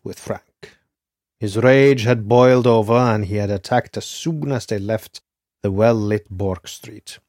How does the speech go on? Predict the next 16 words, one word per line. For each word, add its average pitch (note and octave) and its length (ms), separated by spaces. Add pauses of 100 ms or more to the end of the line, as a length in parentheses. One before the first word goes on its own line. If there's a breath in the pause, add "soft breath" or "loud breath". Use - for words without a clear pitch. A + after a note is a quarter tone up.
(1000)
As - 100
he - 60
put G#2+ 240
the A2 80
genitals A#2+ 580
in A#2 120
his A2+ 140
plastic G#2+ 480
bag, A#2+ 540 (120)
he G#2+ 120
heard A#2 320
voices G#2 540 (160)
and G2+ 120
a G#2 40
baby A#2+ 340
crying G#2+ 580